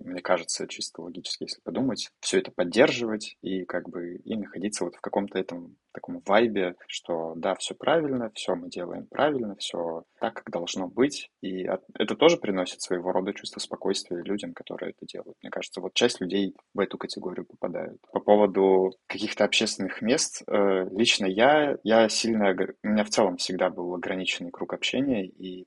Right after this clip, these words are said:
просто так я не общаюсь с какими-то другими людьми. Особенно я не общаюсь на какие-то сложные темы, темы, которые могут вызвать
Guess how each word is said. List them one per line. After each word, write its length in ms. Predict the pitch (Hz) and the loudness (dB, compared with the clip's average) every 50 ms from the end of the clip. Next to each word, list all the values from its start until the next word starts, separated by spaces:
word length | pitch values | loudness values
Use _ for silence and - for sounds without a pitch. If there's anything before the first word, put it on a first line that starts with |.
| _ | _
просто 300 | - - 95 - - - | -2 -2 -2 -2 -4 -8
так 220 | - - 107 - - - | -2 -2 -2 -2 -2 -4
я 120 | 95 92 | -4 -4
не 200 | 92 90 90 92 | -4 -8 -8 -8
общаюсь 460 | 90 - - - - 95 95 95 92 | -8 -8 -6 -4 -2 0 0 0 0
с 140 | - - - | -2 -6 -6
какими-то 340 | - - - - 90 92 - _ | -8 -10 -14 -12 -12 -12 -12 _
другими 400 | - 98 - 92 90 92 90 90 - | -10 -8 -8 -8 -8 -8 -10 -10 -12
людьми. 260 | - 90 - - 92 - | -14 -14 -14 -14 -10 -8
Особенно 800 | 101 - - - 120 123 117 107 98 95 92 90 87 85 87 - _ _ - | -6 -4 2 2 4 4 4 0 0 0 -2 -2 -4 -6 -8 -14 _ _ -8
я 160 | 87 92 90 | -8 -6 -6
не 120 | 92 92 | -6 -8
общаюсь 380 | 87 - - - 107 104 101 - | -10 -8 -4 0 0 0 0 -2
на 80 | 90 87 | -8 -10
какие-то 840 | - - - - 90 87 - - 90 90 90 87 92 95 98 - _ _ - | -12 -12 -10 -8 -8 -8 -8 -10 -10 -8 -8 -8 -8 -8 -10 -12 _ _ -10
сложные 580 | - - - 95 95 98 95 - 90 87 - | -8 -4 0 2 2 2 2 0 -2 -8 -14
темы, 400 | - - - 92 87 - - - _ _ | -14 -10 -8 -8 -6 -8 -10 -16 _ _
темы, 280 | - 101 101 98 92 90 | -4 -2 -2 -2 -2 -6
которые 380 | - - - 90 90 87 90 | -6 -6 -6 -6 -6 -6 -6
могут 340 | 90 87 85 - - - - | -6 -8 -10 -12 -12 -12 -8
вызвать 520 | 90 95 92 - 90 90 90 87 - - | -4 -4 -4 -4 -4 -6 -8 -10 -10 -14